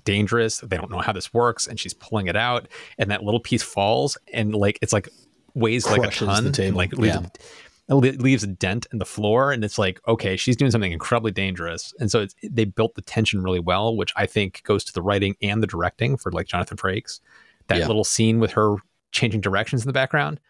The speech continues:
Speaker 1: Jonathan Frakes, it's like his fingerprints are all over this, and using her as that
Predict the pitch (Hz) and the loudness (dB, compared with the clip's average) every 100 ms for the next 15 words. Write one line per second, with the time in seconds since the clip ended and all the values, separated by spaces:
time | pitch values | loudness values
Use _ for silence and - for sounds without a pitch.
0 | _ _ _ _ _ _ - 110 104 113 | _ _ _ _ _ _ -2 0 0 0
1 | 117 113 120 - - 123 - - 131 - | 2 2 0 -6 -2 -2 -2 -4 -4 -4
2 | 139 143 139 - 101 92 98 87 101 107 | -4 -2 -4 -2 -2 -2 -4 -2 2 2
3 | 110 104 104 104 80 - - - - - | 2 2 2 0 -2 -8 -4 -4 -4 -16
4 | - _ - 113 175 107 120 131 131 98 | -20 _ -4 -2 2 2 4 2 0 -4
5 | - 123 98 78 - _ _ _ _ 101 | -2 0 0 -6 -14 _ _ _ _ 0
6 | 95 - 98 92 | 0 0 0 0